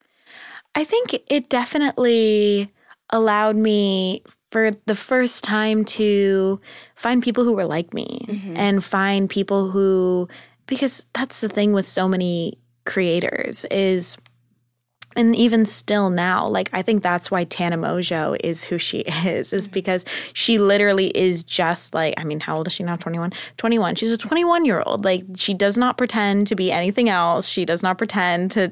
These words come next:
Speaker 1: think she knows everything. She is that. And at that point, I was sixteen, and I was definitely, like, in the mind of, I was going to high school. I was freaked out by the same things that anybody else would be.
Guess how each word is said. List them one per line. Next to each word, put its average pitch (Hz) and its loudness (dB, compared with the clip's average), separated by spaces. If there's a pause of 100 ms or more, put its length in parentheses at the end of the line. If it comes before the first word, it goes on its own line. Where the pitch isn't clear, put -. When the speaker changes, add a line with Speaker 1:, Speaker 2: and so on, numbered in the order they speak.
(120)
Speaker 1:
think 180 0
she - 0
knows 185 0
everything. 175 -2
She 208 -2
is 214 -2
that. 160 0
And 170 -4 (600)
at 214 -2
that 214 -2
point, 220 2
I 202 2
was 196 0
sixteen, 208 0
and 185 -2
I 190 0
was 190 0
definitely, 180 0
like, 175 0
in 185 0
the 180 2
mind 170 0 (100)
of, 165 -2 (800)
I 190 2
was 190 2
going 196 4
to 208 4
high 202 0
school. - -2
I 180 0
was 180 2 (380)
freaked 196 0
out 170 0
by 170 -2
the 180 -4
same 170 -2
things 170 -4
that 180 -2
anybody 196 0
else 185 0
would 170 -2
be. 151 -2